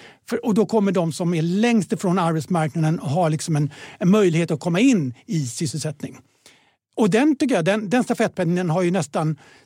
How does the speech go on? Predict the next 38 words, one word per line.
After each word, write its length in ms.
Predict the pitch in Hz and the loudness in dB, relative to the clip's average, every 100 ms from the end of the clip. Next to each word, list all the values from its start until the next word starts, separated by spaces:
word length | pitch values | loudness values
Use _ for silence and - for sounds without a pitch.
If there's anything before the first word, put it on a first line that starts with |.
| _ _ - | _ _ -4
inte 180 | 202 196 | -2 0
bara 140 | 208 | 0
tagits 320 | 180 175 - | 0 -2 0
över 300 | 226 247 240 | 2 2 0
av 120 | 240 | -2
Powell, 680 | 196 - 196 180 180 180 180 - | -4 -4 -2 0 0 -2 -4 -8
chefen 440 | - 196 170 190 | -6 -2 -2 -2
på 80 | 170 | -4
Fed 220 | 185 175 | -2 -2
nu, 120 | 165 160 160 | 0 0 -2
utan 220 | 151 160 | -2 -4
till 120 | 170 | -2
och 40 | 151 | -2
med 120 | 143 | 0
formaliserats 720 | 185 156 160 151 220 330 - | 0 2 0 0 2 2 0
på 80 | 196 | -4
Fed, 220 | 147 127 | -6 -4
kan 80 | 156 | -4
man 80 | 143 | -2
säga. 140 | 143 | 0
Nu 180 | 165 254 | 2 4
är 80 | 233 | 4
det 60 | |
ju 60 | 269 | 4
maximal 540 | 185 190 - 180 160 | 2 0 -2 -2 -2
sysselsättning, 760 | 139 156 131 151 156 185 160 147 - - - | -2 -6 -4 -4 -4 -2 -2 -2 -8 -18 -2
inte 300 | 226 151 190 | 2 2 2
bara 300 | 240 175 185 | 0 0 0
den 120 | 160 | 0
här 240 | 156 147 | 0 -2
liksom 280 | 147 139 160 | -4 -6 -6
att 100 | 143 | -4
det 60 | 147 | -6
ska 140 | - | -4
vara 100 | 151 | -2
jämnt 500 | 147 170 196 185 - | 0 2 2 0 -4
för, 140 | 214 | -4
liksom, 400 | 214 190 147 131 | -4 -4 -6 -8